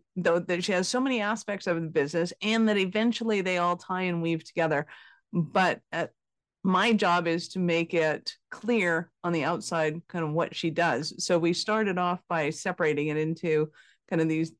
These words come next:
twenty-eight different items, but then started to realize how they all wove together. And I really do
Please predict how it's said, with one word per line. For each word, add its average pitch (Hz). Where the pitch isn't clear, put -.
twenty-eight 170
different 165
items, 151
but 190
then 190
started 185
to -
realize 165
how 170
they 165
all 156
wove 165
together. 147
And 175
I 185
really 226
do 196